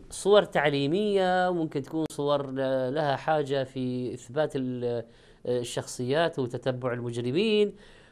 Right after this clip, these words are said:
وصور، أ، تنقل محاضرات مثلًا، دروس نافعة للأمة.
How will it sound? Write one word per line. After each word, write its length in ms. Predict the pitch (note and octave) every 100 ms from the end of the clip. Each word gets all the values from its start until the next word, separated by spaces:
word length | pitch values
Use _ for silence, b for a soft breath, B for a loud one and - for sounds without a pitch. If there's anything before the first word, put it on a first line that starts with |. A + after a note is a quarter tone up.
| B
وصور، 840 | E3+ F#3+ F#3+ F#3+ B3+ B3+ B3 A#3 A#3 b b b b b _
أ، 240 | E3 F3 E3+
تنقل 500 | E3+ B3+ B3+ A3+ F#3+
محاضرات 920 | F3+ G3+ F#3+ F#3+ G#3+ A3+ A3 G#3+ - - -
مثلًا، 460 | G#3+ G3+ G#3+ G#3 G3+ F#3+
دروس 560 | D#3+ F3+ A3 A3+ G#3+ F#3+
نافعة 440 | G#3+ G#3+ G#3 F3+
للأمة. 800 | F#3 F3+ A3+ G#3+ G#3 G#3 G#3